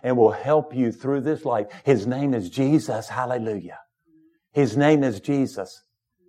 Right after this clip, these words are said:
Jesus will fulfill that need. Jesus will be that companion that you need, whatever it may be that you need. And I've, everything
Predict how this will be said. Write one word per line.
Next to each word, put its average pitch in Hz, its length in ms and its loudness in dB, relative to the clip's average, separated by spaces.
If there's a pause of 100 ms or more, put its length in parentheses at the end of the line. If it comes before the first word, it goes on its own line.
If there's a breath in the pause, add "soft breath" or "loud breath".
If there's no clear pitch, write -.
(240)
Jesus 147 640 4
will 110 140 0
fulfill 131 520 4
that 113 220 2
need. 101 320 -2 (560)
Jesus 175 540 6
will 127 140 4
be 123 180 4
that 123 220 2
companion 110 580 -4
that 107 240 2
you 110 100 2
need, 110 220 4
whatever 127 460 8
it - 80 -2
may 123 180 6
be 107 200 4
that 110 220 0
you 117 120 -2
need. 92 340 -2 (600)
And 101 120 -2
I've, 139 240 6 (120)
everything 135 640 6